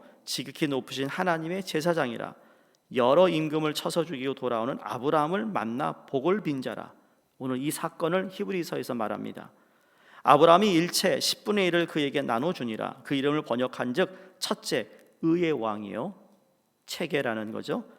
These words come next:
"살렘 왕이니 곧 평강의 왕이요, 아비도 없고 어미도 없고 족보도 없고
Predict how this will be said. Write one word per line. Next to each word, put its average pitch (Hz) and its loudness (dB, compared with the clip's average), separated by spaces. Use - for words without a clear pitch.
"살렘 175 -4
왕이니 120 -2
곧 147 0
평강의 185 -2
왕이요, 131 0
아비도 156 0
없고 196 -2
어미도 175 0
없고 175 -4
족보도 160 -2
없고 180 0